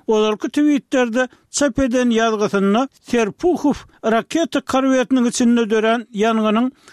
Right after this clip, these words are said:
ara gatnaşyk we awtomatlaşdyryş serişdelerini düýbünden weýran edenligini aýtdy.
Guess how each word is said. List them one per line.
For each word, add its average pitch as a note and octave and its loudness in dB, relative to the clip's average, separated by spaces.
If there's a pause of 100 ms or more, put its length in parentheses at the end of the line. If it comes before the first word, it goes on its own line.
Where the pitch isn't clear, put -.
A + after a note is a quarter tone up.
ara A3+ 0
gatnaşyk A3 -4
we C4 2 (240)
awtomatlaşdyryş A3+ -2
serişdelerini A#3 0 (200)
düýbünden A#3 2
weýran A#3+ 2
edenligini A3 0
aýtdy. G3+ -4